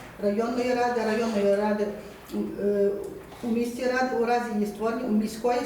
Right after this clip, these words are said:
селищної, сільської ради в сумі, е, один мільйон чотириста шістдесят чотири гривні. А саме, е, по КЕКУ двадцять один один заробітна плата мільйон двісті гривень і по КЕКУ двадцять один двадцять нарахування на оплату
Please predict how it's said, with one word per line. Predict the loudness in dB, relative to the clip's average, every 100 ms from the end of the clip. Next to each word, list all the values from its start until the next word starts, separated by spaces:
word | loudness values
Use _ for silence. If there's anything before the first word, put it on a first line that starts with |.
| -2
селищної, | -2 -2 -4 -6 -4
сільської | -4 0 2 2
ради | 2 0 -6
в | -8
сумі, | -4 0 0 -4 -8 -12 -14 -12 -4
е, | 2 2 2 -2 -2
один | 0 2 2
мільйон | 2 0 0
чотириста | 0 0 0 -2
шістдесят | -2 -2 0 -2 -2
чотири | -2 0 2
гривні. | 0 0 0 -2 -2 -6 -6
А | -4
саме, | 0 0 -2 -6 -10 -16 -18 -18 -18 -4
е, | 2 4 4 2 -2 -8 -12 -16 -4
по | 2 2
КЕКУ | 2 0 0 0
двадцять | 2 0 -2 -2
один | 0 0 0
один | 2 2 0 0
заробітна | 0 2 0 -4 -4
плата | -2 -2 -2 -4 -8 -12 -16 -18 -8
мільйон | -4 -2 0 0 0 2
двісті | 0 0 -6 -8 -10 -8 -4
гривень | -2 -2 -2 -4 -8 -14 -10
і | -8
по | -4 -2
КЕКУ | 0 -2 -2
двадцять | -2 -2 2
один | 2 2 0
двадцять | 0 0 0 -4 -4
нарахування | -4 -2 -2 0 -2 -2
на | -2
оплату | -2 -2 -2